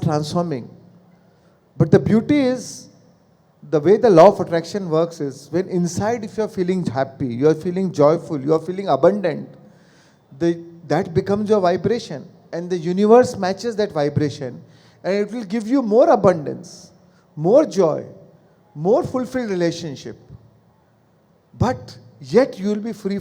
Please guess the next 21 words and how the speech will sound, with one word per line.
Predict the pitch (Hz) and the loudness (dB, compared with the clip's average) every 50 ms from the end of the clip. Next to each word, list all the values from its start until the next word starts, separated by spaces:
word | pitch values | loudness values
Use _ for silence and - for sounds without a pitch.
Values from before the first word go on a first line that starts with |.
| - | -8
from | - 139 117 120 117 117 | -10 -12 -12 -12 -14 -16
it, | - - - - - _ _ _ _ _ _ | -16 -20 -20 -20 -20 _ _ _ _ _ _
because | _ - 208 202 160 139 160 | _ -2 -2 -2 0 2 2
yet | 226 269 269 214 | 2 2 2 0
you | 220 220 | -2 -2
are | 202 202 | -2 -2
not | 226 226 175 156 | -4 -4 -4 -8
dependent | 151 - 175 165 170 185 202 208 190 180 151 120 | -6 -4 -4 -4 -4 -4 -6 -6 -6 -6 -8 -8
on | 113 113 120 | -10 -14 -16
it. | - - - _ _ _ _ _ _ _ _ _ _ _ _ | -18 -20 -20 _ _ _ _ _ _ _ _ _ _ _ _
So | - 196 180 170 | -12 -10 -4 0
you | 214 214 | 0 0
are | 214 208 156 | 0 0 0
getting | 156 170 170 170 269 277 277 294 | 0 0 0 0 -2 -2 -2 -2
it, | 311 - - - - - - | -4 -4 -8 -16 -10 -8 -8
but | 202 196 175 170 | -8 -6 -4 -2
yet | 214 233 202 208 | -2 -2 -2 -4
you | 214 | -6
are | 208 190 | -4 -4
not | 208 208 160 | -4 -4 -6
dependent, | 147 147 - 151 151 160 165 160 156 160 | -8 -6 -6 -6 -6 -6 -8 -10 -10 -12